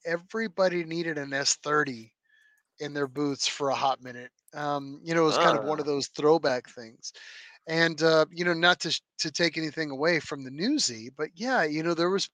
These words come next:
Speaker 1: folks that wanna get out there and be a little nostalgic and, and start, um, start modifying the existing stuff and, of course, modifying the new stuff. And,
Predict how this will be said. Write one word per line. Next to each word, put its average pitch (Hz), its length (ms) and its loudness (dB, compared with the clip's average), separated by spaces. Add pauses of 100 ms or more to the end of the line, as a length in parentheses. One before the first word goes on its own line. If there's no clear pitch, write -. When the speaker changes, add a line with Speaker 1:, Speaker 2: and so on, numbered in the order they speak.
Speaker 1:
folks - 380 0
that 165 140 -2
wanna 156 200 -6
get 143 160 -4
out 143 180 2
there 143 220 -4
and 135 80 -10
be 139 100 -6
a 135 60 -6
little 135 220 -8
nostalgic 131 800 -4
and, 117 240 -20 (480)
and 139 160 -6
start, 143 260 2 (180)
um, 131 320 -8 (220)
start 156 300 2
modifying 143 600 4
the 135 300 -6 (120)
existing 180 520 0
stuff 190 360 4
and, 147 100 -8
of 135 60 -12
course, 139 260 -6
modifying 135 500 -4
the 123 80 -16
new 160 180 -8
stuff. 165 400 2
And, 131 140 -8